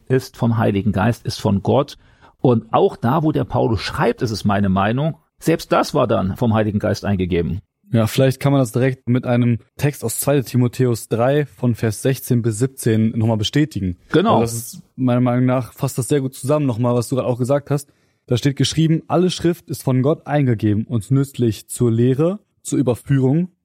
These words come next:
Speaker 2: zur Zurechtweisung, zur Unterweisung in der Gerechtigkeit, damit der Mensch Gottes richtig ist, für jedes gute Werk ausgerüstet.
Speaker 1: Genau. Und hier ist natürlich klar, wie da steht, alle Schrift. Gemeint ist hier, und das wird auch im Zusammenhang dann deutlich, alle Heilige Schrift.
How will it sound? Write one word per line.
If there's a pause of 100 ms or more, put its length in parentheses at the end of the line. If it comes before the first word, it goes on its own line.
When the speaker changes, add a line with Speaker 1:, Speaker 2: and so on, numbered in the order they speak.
(120)
Speaker 2:
zur
Zurechtweisung, (220)
zur
Unterweisung
in
der
Gerechtigkeit, (140)
damit
der
Mensch
Gottes
richtig
ist, (320)
für
jedes
gute
Werk
ausgerüstet. (380)
Speaker 1:
Genau. (240)
Und
hier
ist
natürlich
klar,
wie
da
steht,
alle
Schrift. (100)
Gemeint
ist
hier,
und
das
wird
auch
im
Zusammenhang
dann
deutlich,
alle
Heilige
Schrift.